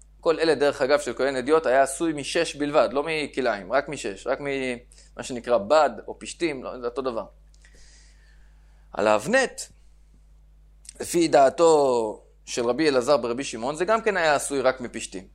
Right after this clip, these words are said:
האבנט. זאת אומרת שלפי דעתו של רבי אלעזר ברבי שמעון, כל הארבעה בגדים של הכהן אדיוט, הכל עשוי רק מפשתים. ולפי דעתו של רבי, רק האבנט היה עשוי גם מצמר.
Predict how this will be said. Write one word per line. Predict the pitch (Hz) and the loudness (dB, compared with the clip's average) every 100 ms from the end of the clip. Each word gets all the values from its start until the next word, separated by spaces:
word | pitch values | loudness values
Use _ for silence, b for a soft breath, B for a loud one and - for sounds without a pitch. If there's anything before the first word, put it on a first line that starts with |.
| _ | _
האבנט. | 107 101 104 95 | -8 -8 -8 -10
זאת | |
אומרת | 131 165 | -6 -6
שלפי | 160 151 151 185 | -4 -4 -2 0
דעתו | 160 160 | 2 0
של | 160 | -2
רבי | 147 | -2
אלעזר | 156 151 | 0 -2
ברבי | 147 143 | -4 -6
שמעון, | 151 160 156 | -8 -8 -2
כל | 196 | 2
הארבעה | 185 160 151 | 4 4 4
בגדים | 156 147 156 | 4 2 0
של | 147 | -4
הכהן | 151 143 | -2 -2
אדיוט, | 151 170 202 | 0 0 0
הכל | - 208 190 | -2 0 0
עשוי | 185 190 | 0 -2
רק | 165 160 | 0 -2
מפשתים. | 147 127 - 101 - - _ _ b b _ _ _ _ - b b b b - | -4 -10 -12 -16 -18 -20 _ _ b b _ _ _ _ -20 b b b b -12
ולפי | - 156 | -4 2
דעתו | 110 107 151 151 151 | 2 4 4 4 0
של | - 170 175 | -6 -4 4
רבי, | 262 226 208 196 - - _ _ - | 4 4 -4 -6 -14 -20 _ _ 0
רק | 165 190 | 0 4
האבנט | 156 139 180 247 - - - - _ _ | 2 2 0 -4 -4 -10 -20 -20 _ _
היה | 127 143 | 2 2
עשוי | 131 - 170 156 151 - 113 | 2 -2 -2 -2 -6 -10 0
גם | 131 | 0
מצמר. | 127 117 123 101 | 0 -8 -8 -8